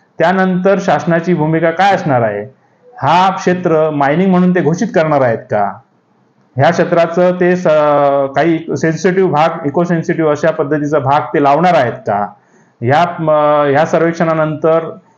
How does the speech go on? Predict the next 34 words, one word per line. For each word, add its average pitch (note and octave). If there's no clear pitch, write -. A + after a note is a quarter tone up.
ही D3+
जमीन E3
शासन D#3+
ताब्यात D#3+
घेणार D#3
आहे A2+
का, G2
हे F3+
भूमिका F3
जर F3+
शासनाने E3
स्पष्ट F3+
करावी C#3
जनतेला A#2+
आणि C3+
त्यानंतरच G3+
हे G#3
सर्वेक्षण F3
करावं D#3
अशी E3+
आमची D3+
एक C3+
भूमिका C3
आहे. A#2+
खरं D3+
म्हणजे E3
हे D#3+
जवळजवळ D3+
ऐंशी D#3
सालात E3+
झालेलं, D3+
अ, C3+
सर्वेक्षण C#3+
होतं A#2+